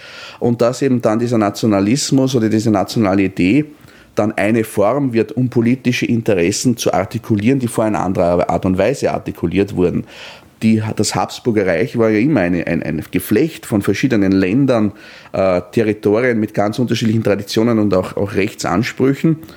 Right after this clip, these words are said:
Da versucht man eben dann schon vorher unter den Vorgängen von Kaiser Franz Josef da zentralisierend reinzugehen, was eben dann zu,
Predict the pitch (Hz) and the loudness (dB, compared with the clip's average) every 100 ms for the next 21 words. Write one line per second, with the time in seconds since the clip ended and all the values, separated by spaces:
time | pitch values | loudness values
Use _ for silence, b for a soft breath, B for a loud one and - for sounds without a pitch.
0 | B B B 110 123 113 147 147 - 113 | B B B 0 0 2 2 2 -2 0
1 | 113 101 98 101 - - 104 101 - 101 | 0 -2 -2 -4 -6 -6 -2 -2 0 0
2 | 120 104 104 101 B B B B - 117 | 2 2 2 -2 B B B B -6 -2
3 | 120 98 - 104 110 107 107 104 92 107 | 0 0 0 0 0 -2 -2 -2 -2 -2
4 | 107 101 107 107 107 98 - 104 117 101 | -2 0 0 0 0 -2 0 -2 0 0
5 | 95 - 110 95 87 78 110 151 147 139 | -2 0 0 2 0 0 0 0 0 2
6 | 135 110 110 104 92 92 - 113 98 | 2 2 2 0 0 -2 -2 0 0